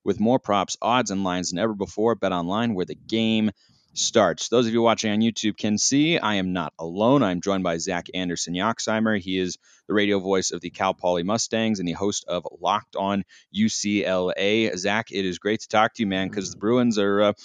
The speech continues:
off to, uh, an interesting start here in, in, in twenty twenty-two,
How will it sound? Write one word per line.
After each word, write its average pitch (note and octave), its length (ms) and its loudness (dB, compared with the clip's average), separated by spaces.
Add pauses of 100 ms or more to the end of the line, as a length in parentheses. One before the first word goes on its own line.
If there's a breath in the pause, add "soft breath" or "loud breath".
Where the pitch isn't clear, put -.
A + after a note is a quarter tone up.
(200 soft breath)
off - 160 -6
to, E4+ 140 2
uh, E4 420 6
an D#4+ 60 -4
interesting D#4 680 0
start C#4 380 2
here F3 240 4
in, D#3 240 0
in, D#3+ 280 -2
in E3 140 -2
twenty F3 380 0
twenty-two, E3+ 640 0